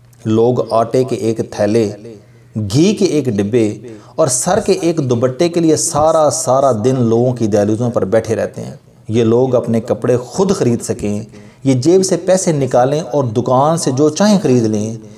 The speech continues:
ये मुसरत उनकी ज़िंदगी का सबसे बड़ा ख्वाब होती है।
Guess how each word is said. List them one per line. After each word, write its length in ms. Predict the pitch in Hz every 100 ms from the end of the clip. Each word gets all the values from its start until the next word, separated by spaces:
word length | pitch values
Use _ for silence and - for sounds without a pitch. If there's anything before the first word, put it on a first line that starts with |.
| - - 135
ये 140 | 151
मुसरत 480 | 156 143 160 160 156
उनकी 260 | 151 139
ज़िंदगी 460 | 110 101 110 127 143
का 160 | - 131
सबसे 380 | - - - 117
बड़ा 320 | 101 127 127
ख्वाब 320 | 127 101 98
होती 320 | 95 - 58
है। 100 | 58